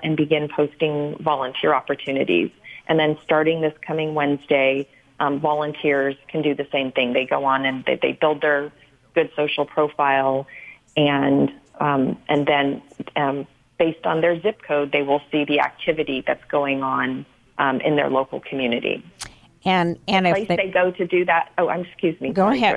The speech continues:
Speaker 1: Joyce.
Speaker 2: No, I, I was gonna
Speaker 1: Oh.
Speaker 2: say, and if they, if, if their intent is only to make a contribution, is there an avenue for doing that as well at this point?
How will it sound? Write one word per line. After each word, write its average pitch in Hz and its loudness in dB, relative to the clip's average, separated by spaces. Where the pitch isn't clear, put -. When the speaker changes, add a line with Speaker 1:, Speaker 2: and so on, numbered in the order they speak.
Speaker 1:
Joyce. - -14
Speaker 2:
No, 185 2
I, 185 4
I 185 2
was 190 0
gonna 190 2
Speaker 1:
Oh. - 2
Speaker 2:
say, 190 0
and 185 0
if 196 0
they, 190 2
if, 196 -2
if 190 0
their 185 4
intent 196 0
is 180 4
only 190 2
to 165 0
make 170 2
a 175 2
contribution, 170 0
is 160 -2
there 151 2
an 143 0
avenue 160 2
for 160 0
doing 165 2
that 156 2
as 156 -2
well 151 4
at - -2
this 165 -4
point? - -2